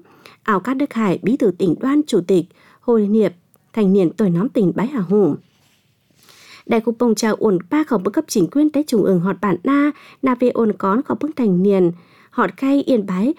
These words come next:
còn là vèn xanh cùng việc tặng đánh bán áp bên má khổng phòng tẩy bác, cùng nhiệm kỳ có mi cài chết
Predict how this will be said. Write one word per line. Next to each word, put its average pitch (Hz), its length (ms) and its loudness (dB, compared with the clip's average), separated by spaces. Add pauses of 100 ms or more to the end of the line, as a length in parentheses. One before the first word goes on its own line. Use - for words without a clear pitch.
(160)
còn 247 120 0
là 240 80 0
vèn 226 240 0
xanh 311 240 -2
cùng 240 160 -2
việc 185 220 0
tặng 175 160 -2
đánh 175 180 -4
bán 240 120 -4
áp 302 180 -2
bên 190 180 2
má 196 120 0
khổng 202 220 -2 (120)
phòng 196 200 0
tẩy 220 200 -2
bác, 294 300 -2 (380)
cùng 254 160 2
nhiệm 233 200 0
kỳ 311 240 0
có 247 120 -2
mi 196 200 0
cài 185 360 0
chết 262 180 -4